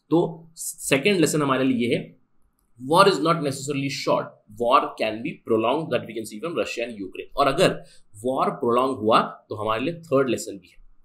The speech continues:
Third lesson क्या है? अभी हम लोग Russia और Ukraine के युद्ध में हम लोग देख चुके हैं कि conventional warfare तो चल ही रहा है, लेकिन उसके अलावा नॉन कॉम्बैट warfare, specially in cyber and information domain, has become very, very relevant।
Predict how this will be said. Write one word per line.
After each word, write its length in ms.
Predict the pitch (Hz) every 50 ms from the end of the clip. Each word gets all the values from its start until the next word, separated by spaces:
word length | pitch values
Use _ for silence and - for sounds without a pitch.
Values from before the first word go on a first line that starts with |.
| -
Third 160 | 127 131 135 123
lesson 220 | 117 - 135 127
क्या 180 | 117 - 113 101
है? 140 | - - -
अभी 120 | 107 117 123
हम 140 | 120 120
लोग 220 | 120 123 123 117 110
Russia 240 | 104 - - 135 127
और 60 | 117
Ukraine 300 | 113 110 - 127 127 123
के 100 | 110 110
युद्ध 180 | 117 120 113
में 120 | 120 123 113
हम 60 | 110
लोग 200 | 113 113 117 117
देख 220 | 127 131 131 -
चुके 160 | - 113 104 131
हैं 180 | 175 170 165 - - - - - _
कि 160 | - 135 131
conventional 500 | 135 - 135 123 135 143 156 151 - 190
warfare 400 | 170 147 135 131 131 - 165 170
तो 80 | 165 165
चल 160 | 165 - 160
ही 80 | 165 156
रहा 120 | - -
है, 120 | - - -
लेकिन 200 | - 139 - 165
उसके 340 | - - - - - - 226
अलावा 300 | 202 156 123 104 143 185
नॉन 520 | - 123 131 135 147 160 202 247 285 285 269 -
कॉम्बैट 420 | 170 151 139 139 147 147 160 175 - 139
warfare, 720 | 123 117 117 120 123 - - 151 120 143 156 - - - _ -
specially 480 | - - - 151 147 - - 180 190
in 220 | 185 185 175 165 165 -
cyber 260 | 120 117 131 143 160
and 120 | 151 156 135
information 500 | 123 120 123 135 135 139 135 - 156 143
domain, 360 | 123 110 113 120 131 117 110
has 400 | 127 - - - - - 120 113
become 300 | - 123 - 143 139 123 110
very, 140 | 110 123 120 120
very 160 | 113 120 110
relevant। 440 | 101 92 90 90 90 - - -